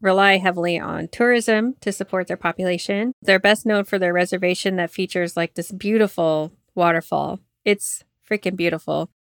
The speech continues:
They're a popular tourist destination, and they make some money off that to support them.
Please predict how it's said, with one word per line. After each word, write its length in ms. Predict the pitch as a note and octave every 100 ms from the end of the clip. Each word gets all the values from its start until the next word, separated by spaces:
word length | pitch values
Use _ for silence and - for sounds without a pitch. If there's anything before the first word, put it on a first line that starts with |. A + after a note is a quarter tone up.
| -
They're 120 | F#3+
a 40 | F#3
popular 420 | - F#3+ G3 F3
tourist 360 | - C#4 C#4
destination, 840 | B3 A#3 - G#3+ G#3 - G3+ G3 F#3+
and 460 | F#3 F3+ F3 F3
they 120 | F3 F3+
make 160 | E3+
some 140 | - E3+
money 220 | D#3+ D#3+
off 180 | D#3+ -
that 360 | D#3+ D#3+ D#3+ - _
to 160 | - E3+
support 400 | - F3+ E3+ E3+
them. 300 | D#3+ E3 E3+